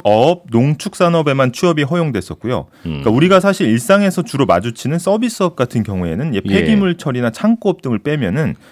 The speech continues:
Speaker 1: 사실상 취업이 안 됐습니다.
Speaker 2: 그러니까 몸 쓰는 일만 주로 한다, 그런 뜻인가 봐요.
Speaker 1: 맞습니다.
Speaker 2: 예.
Speaker 1: 아, 그런데 이번 결정으로 취업할 수 있는 업종이 좀 늘어나면서 임업하고 광업, 그리고 음식점업까지 넓어졌거든요. 그래서
Speaker 2: 음.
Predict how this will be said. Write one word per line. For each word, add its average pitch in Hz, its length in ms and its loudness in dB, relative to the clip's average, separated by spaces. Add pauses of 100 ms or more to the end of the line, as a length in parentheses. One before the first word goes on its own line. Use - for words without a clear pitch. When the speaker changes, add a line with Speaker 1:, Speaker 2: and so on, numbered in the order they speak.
Speaker 1:
사실상 175 340 0
취업이 196 460 0
안 87 220 -4
됐습니다. 107 600 -4
Speaker 2:
그러니까 98 120 -6
몸 104 200 4
쓰는 139 320 4
일만 117 300 4
주로 98 160 -2
한다, 104 320 0
그런 101 240 -2
뜻인가 113 320 -8
봐요. 78 240 -4
Speaker 1:
맞습니다. 85 460 -4
Speaker 2:
예. 69 200 -4 (220)
Speaker 1:
아, 110 140 0
그런데 185 260 4
이번 180 380 2
결정으로 185 560 0
취업할 233 360 0
수 208 140 -6
있는 175 220 0
업종이 151 480 -2
좀 139 180 -2
늘어나면서 117 720 2
임업하고 151 720 0
광업, 92 560 -4
그리고 113 440 -2
음식점업까지 147 920 0
넓어졌거든요. 92 880 -2
그래서 78 240 -6
Speaker 2:
음. 127 180 -14